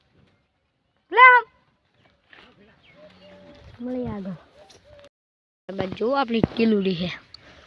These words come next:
આહો. જો કે તે બે બે ભૂનોને ચીજ દો અમે. આહો. આહો. ઈ.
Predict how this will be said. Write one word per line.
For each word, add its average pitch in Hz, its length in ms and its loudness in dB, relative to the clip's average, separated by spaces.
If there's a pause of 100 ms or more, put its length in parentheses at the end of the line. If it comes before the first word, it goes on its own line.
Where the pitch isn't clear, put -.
(220)
આહો. 175 360 6 (680)
જો 247 240 10
કે 214 80 6
તે 208 260 4
બે 240 200 8
બે 254 140 8
ભૂનોને 247 440 8 (720)
ચીજ 294 240 6
દો 269 80 8
અમે. 254 200 6 (920)
આહો. - 360 6 (560)
આહો. - 380 6 (1080)
ઈ. 254 380 12